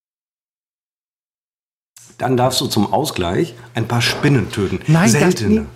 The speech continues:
Speaker 2: nee, eben nicht, Seppo. Diese kleinen Kerle mit, mit den, mit den süßen acht Augen, Beinen und so weiter. Und, äh, das, ich, ich, ich, ich schmeiß sie aus dem Fenster. In der Gewissheit, dass sie das überleben.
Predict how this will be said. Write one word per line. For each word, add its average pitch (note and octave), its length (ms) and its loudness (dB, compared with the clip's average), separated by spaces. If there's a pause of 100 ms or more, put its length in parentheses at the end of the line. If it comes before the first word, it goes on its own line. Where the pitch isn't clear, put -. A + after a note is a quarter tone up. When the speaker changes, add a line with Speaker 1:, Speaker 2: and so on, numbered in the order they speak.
Speaker 2:
nee, A#3+ 80 -2
eben G3+ 140 -2
nicht, G#3 280 -4
Seppo. F3+ 340 -2
Diese F3 260 -2
kleinen F#3+ 400 -2
Kerle F#3+ 380 0
mit, F3+ 320 -2 (100)
mit F3 140 -4
den, F#3 260 -2
mit E3+ 140 -8
den F3 160 -4
süßen G3 380 -6
acht - 180 -10 (320)
Augen, F#3 460 -4
Beinen F3 420 -2
und E3+ 140 -8
so D#3 100 -10
weiter. D#3 460 -4
Und, D#3 240 -10
äh, - 100 -14 (260)
das, - 200 -16
ich, - 240 -20 (100)
ich, - 240 -20
ich, - 160 -20
ich C#3+ 100 -12
schmeiß D#3+ 260 -4
sie E3+ 60 -6
aus D#3+ 60 -4
dem D3 80 -8
Fenster. D#3+ 400 -8 (380)
In E3+ 140 2
der E3+ 300 2 (460)
Gewissheit, B2+ 760 -2
dass C#3+ 180 -2
sie D3+ 340 -2
das C#3 220 -4
überleben. D3+ 580 -2